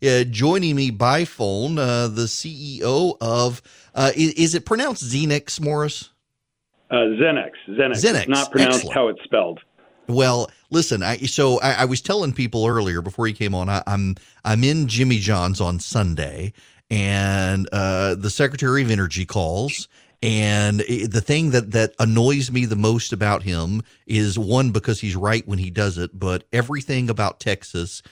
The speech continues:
Speaker 1: is greater than everywhere else on planet Earth, and he makes sure that I know that I should live in Texas. And he says, "I gotta
Speaker 2: <laughs>
Speaker 1: tell you about this company," and starts telling me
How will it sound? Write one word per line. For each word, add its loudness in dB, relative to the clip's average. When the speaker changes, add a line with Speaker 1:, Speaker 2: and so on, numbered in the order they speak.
Speaker 1:
is -2
greater -2
than 0
everywhere 0
else -2
on -2
planet -2
Earth, -4
and -4
he -2
makes -2
sure -4
that -4
I -2
know -2
that -6
I -4
should -10
live -6
in -8
Texas. -10
And 0
he -2
says, -2
"I 4
gotta 0
Speaker 2:
<laughs> -6
Speaker 1:
tell -2
you -2
about -2
this -10
company," -6
and 0
starts -2
telling -2
me -2